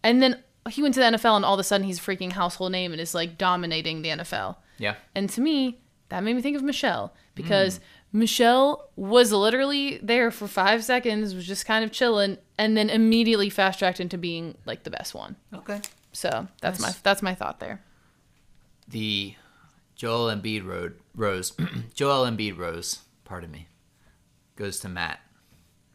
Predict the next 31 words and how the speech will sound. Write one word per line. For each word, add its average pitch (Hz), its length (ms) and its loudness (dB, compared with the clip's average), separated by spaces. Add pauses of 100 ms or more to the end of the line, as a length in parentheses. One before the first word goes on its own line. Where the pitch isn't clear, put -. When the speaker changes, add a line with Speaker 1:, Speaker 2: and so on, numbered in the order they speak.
(280)
Speaker 2:
So 95 440 0
Joel 117 280 -2
Embiid, 101 400 -4 (280)
if - 60 -20
you - 60 -16
guys 98 140 -8
are 95 60 -10
basketball 87 460 -6
fans, 87 480 -12 (260)
Speaker 1:
Oh, 220 40 -14
jeez. 214 360 -14
Speaker 2:
which - 140 -14
I - 20 -10
know 92 100 -6
everyone 101 340 -8
<laughs> - 40 -10
is, 131 320 -6 (400)
Speaker 1:
<laughs> - 1400 -4
Speaker 2:
um, 98 460 0 (600)
is 101 140 -6
part 110 120 -2
of 104 60 -4
the 107 60 -4
Philadelphia 117 440 -2
seventy-sixers 104 1000 -6
and 98 380 -4 (100)
was 98 200 -6
a 95 80 -6
part 117 440 -6
of 95 440 -4 (840)
basically 127 760 -2